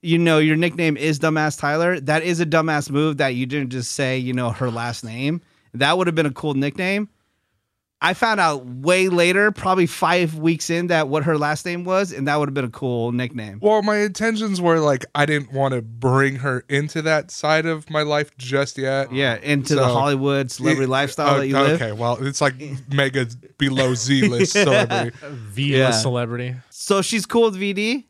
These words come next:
Speaker 2: Yeah, she's cool with V D.
Speaker 1: Okay, so just to recap, we went to medieval times, well, half, half of the room did, and you introduced her as V D, so I got to meet V D.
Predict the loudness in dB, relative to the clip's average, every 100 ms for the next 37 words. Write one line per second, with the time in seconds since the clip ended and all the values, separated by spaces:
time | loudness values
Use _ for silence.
0 | _ -2 0 -4 -4 -4 -4 -4 0 0
1 | 0 0 2 2 -2 _ _ _ -6 0
2 | 0 2 2 4 2 2 0 0 0 -2
3 | -2 0 0 2 2 2 0 -4 -4 -4
4 | -4 -4 -4 -2 -4 -6 -12 -12 -4 -4
5 | -4 -4 -4 -4 -6 -6 -10 -12 _ _
6 | _ _ _ _ -2 0 0 0 -2 -4
7 | -8 -12 _ 0 2 4 2 2 2 0
8 | 0 -2 -2 0 0 0 0 -2 -4 -2
9 | -2 -2 -2 0 0 0 0 0 0 -2
10 | 0 0 -2